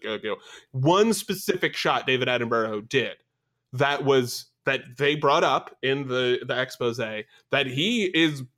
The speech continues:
both embarrassed by and defends in a kind of, I don't wanna say weaselly way. It's not fair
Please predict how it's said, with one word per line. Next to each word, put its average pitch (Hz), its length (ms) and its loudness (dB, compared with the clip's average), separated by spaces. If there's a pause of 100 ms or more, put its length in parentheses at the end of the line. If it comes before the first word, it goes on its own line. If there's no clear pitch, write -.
both 196 260 4
embarrassed 165 600 4
by 131 440 4
and 196 360 0
defends 196 520 0
in 175 80 2
a 151 60 -2
kind 185 340 -2
of, 277 160 -8 (120)
I 247 60 4
don't 339 100 4
wanna 370 100 4
say 277 140 0
weaselly 147 720 0
way. 104 160 -6
It's 113 180 -8
not 180 340 2
fair 104 360 -6